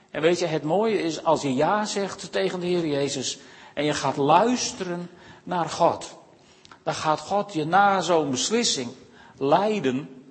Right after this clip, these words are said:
tot iets heel fundamenteels. En dat gaan we volgende week met elkaar vieren. Dan zijn er twee mensen die hebben geluisterd en die hebben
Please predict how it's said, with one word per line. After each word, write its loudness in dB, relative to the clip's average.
tot 2
iets -2
heel 0
fundamenteels. -2
En -10
dat -2
gaan 2
we -2
volgende 0
week -6
met -4
elkaar -6
vieren. -6
Dan -10
zijn 0
er -6
twee 0
mensen -4
die 0
hebben 0
geluisterd 0
en -4
die -4
hebben 0